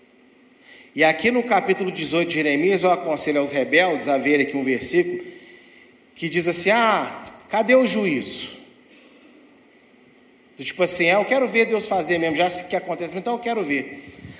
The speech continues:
Aí dá um alerta aqui, falando assim: "Cuidado, hein? Você me chamando pra ver o que vai acontecer." Perigoso. Porque tem gente que vai vivendo, Deus não tá fazendo nada, acha que Deus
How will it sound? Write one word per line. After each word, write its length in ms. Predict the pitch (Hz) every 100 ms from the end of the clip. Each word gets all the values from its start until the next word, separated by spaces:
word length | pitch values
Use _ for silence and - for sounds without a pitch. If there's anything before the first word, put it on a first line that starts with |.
| -
Aí 300 | - 120 135
dá 120 | 147
um 60 | 156
alerta 460 | 151 143 151 151
aqui, 480 | 143 - 120 - - - - -
falando 180 | - 127
assim: 160 | 127 123
"Cuidado, 500 | - 156 175 185 185
hein? 100 | 190 - - - - - - - _ - - _ _ _ _ - -
Você 180 | - 120
me 100 | 123
chamando 500 | - 127 120 120 127
pra 180 | 123 113
ver 120 | 117
o 40 |
que 60 | -
vai 140 | 135
acontecer." 840 | 117 143 120 117 - 110 101 - - - - - - - _ _ _ _ _ - - - - - - - - - - - - - 120
Perigoso. 800 | 127 156 165 165 160 - - - - - - - _ _ _ _ _ _ _ _ _ _ _ _ _ _ _ _ _ _ _ _
Porque 160 | _ 127
tem 160 | 151 135
gente 220 | 165 160
que 100 | 147
vai 120 | 160
vivendo, 520 | 147 131 143 170 139
Deus 160 | 139 143
não 80 | 143
tá 100 | 135
fazendo 340 | 139 135 131
nada, 360 | 127 143 151 147
acha 120 | -
que 60 |
Deus 340 | 143 151 143